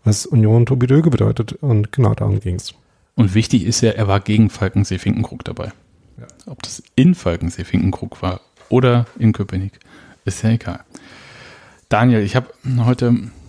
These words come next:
Speaker 2: eine etwas längere Geschichte und habe dann, während ich diese Geschichte vorbereitet habe und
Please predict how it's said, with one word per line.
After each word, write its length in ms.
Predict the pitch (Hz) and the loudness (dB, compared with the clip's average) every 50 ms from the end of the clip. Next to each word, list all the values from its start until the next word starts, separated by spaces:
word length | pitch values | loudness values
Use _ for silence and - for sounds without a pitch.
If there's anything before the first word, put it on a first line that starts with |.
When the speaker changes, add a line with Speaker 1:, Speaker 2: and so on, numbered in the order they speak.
| - - - - - _ _ _ _ _ _ _ _ _ | -20 -20 -20 -20 -20 _ _ _ _ _ _ _ _ _
Speaker 2:
eine 120 | - 120 113 | 2 2 2
etwas 220 | - 123 107 - | 4 0 0 2
längere 320 | - 101 127 131 113 107 | 4 4 4 4 2 0
Geschichte 500 | 98 95 - - 139 - - - 110 143 - - _ _ _ - _ _ _ _ _ _ _ - - - - - - _ _ | -4 -4 -4 -6 -8 -6 -4 -4 -4 -4 -6 -8 _ _ _ -20 _ _ _ _ _ _ _ -20 -20 -20 -20 -20 -20 _ _
und 320 | - 113 101 101 98 101 - - - _ _ _ _ _ _ - | -2 2 4 4 4 2 0 -2 -14 _ _ _ _ _ _ -2
habe 260 | 117 107 104 113 117 | -2 0 2 2 2
dann, 220 | 104 101 104 104 | 4 4 4 4
während 200 | 98 101 107 113 | 4 4 2 2
ich 80 | 110 - | 2 2
diese 220 | - 104 95 101 | -2 -2 -2 -2
Geschichte 340 | 87 98 - - 120 - - | -4 -4 -4 -4 -4 -4 -4
vorbereitet 520 | - - 120 131 147 143 139 - 139 - - | 0 0 0 2 2 0 -2 -4 -4 -2 0
habe 220 | 143 156 - - | 0 0 0 0
und 180 | 95 101 104 | 2 2 2